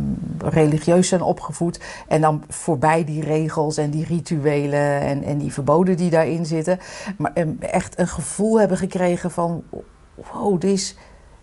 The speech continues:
er is iets diepers. Het, het klinkt esoterischer dan het is, hoor. Gewoon het <laughs> feit dat je leeft. <laughs> Heel simpel. En dat jij dat niet zelf doet, maar dat dat gewoon i-, iets is wat gebeurt.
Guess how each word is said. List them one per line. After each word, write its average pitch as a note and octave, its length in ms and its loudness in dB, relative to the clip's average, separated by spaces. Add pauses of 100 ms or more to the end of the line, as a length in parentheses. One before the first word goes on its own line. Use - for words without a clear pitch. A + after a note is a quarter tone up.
(120)
er F3+ 120 0
is G3 140 4
iets F3 220 2
diepers. D3+ 600 0 (2000)
Het, - 200 -6
het - 160 -6
klinkt G3+ 260 4
esoterischer G3 800 2
dan F3+ 160 2
het F3 140 -4
is, F#3+ 180 0
hoor. A#3+ 220 -4
Gewoon F#3+ 300 2
het F3+ 220 -8
<laughs> - 20 4
feit G3 220 0
dat F3+ 160 -2
je G3 340 2
leeft. - 560 0 (680)
<laughs> - 800 0
Heel A#3 200 6
simpel. G#3 520 0
En F3+ 60 0
dat F#3+ 160 -2
jij G3 140 2
dat G#3 160 -4
niet G#3+ 180 -10
zelf G#3+ 340 0
doet, G#3 240 -6
maar F#3+ 80 -4
dat G3+ 160 -2
dat G3 180 -6
gewoon G3+ 240 0
i-, G#3 240 -6
iets F#3+ 240 -10
is G#3+ 200 -4
wat G3 280 -6
gebeurt. F#3 840 0